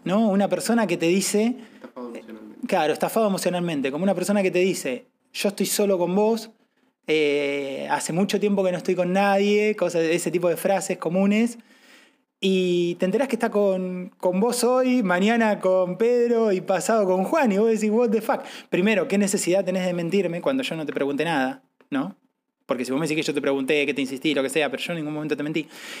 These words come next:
Speaker 1: Y cómo, si fuese un hombre el que hace eso, cómo sería apedreado en el medio de una plaza, porque los hombres mentirosos, ¿no? Todo ese bagaje que traemos, eh, del lado de personas que, que se victimizan.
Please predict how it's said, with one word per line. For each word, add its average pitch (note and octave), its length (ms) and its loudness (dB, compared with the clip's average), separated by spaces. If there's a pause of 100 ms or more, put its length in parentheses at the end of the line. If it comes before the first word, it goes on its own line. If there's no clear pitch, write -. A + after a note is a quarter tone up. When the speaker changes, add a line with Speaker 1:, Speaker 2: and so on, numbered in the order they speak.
(140)
Speaker 1:
Y F3 100 -2
cómo, C4+ 580 0
si - 280 -2
fuese C4 340 0
un G#3 120 2
hombre G3 320 2
el C#3+ 60 -2
que G3 120 -2
hace G3+ 240 0
eso, D#3 340 -2
cómo A#3 180 2
sería A3 440 0 (880)
apedreado E3 720 2
en D3 80 0
el D3 100 0
medio F3+ 300 2
de F3 60 2
una F3 180 0
plaza, G#3+ 400 0
porque C3+ 260 0
los C3 240 -2
hombres F3 600 0
mentirosos, E3+ 880 0
¿no? F#3+ 320 2 (180)
Todo F3+ 340 4
ese F#3 240 2
bagaje F3 460 2
que E3 100 -2
traemos, F3+ 640 0 (720)
eh, D3+ 960 0 (280)
del D#3 260 -2
lado F3+ 260 4
de E3 100 -2
personas E3+ 380 -4
que, D3 260 -4 (260)
que D3+ 100 -2
se D3+ 140 -2
victimizan. F#3+ 720 0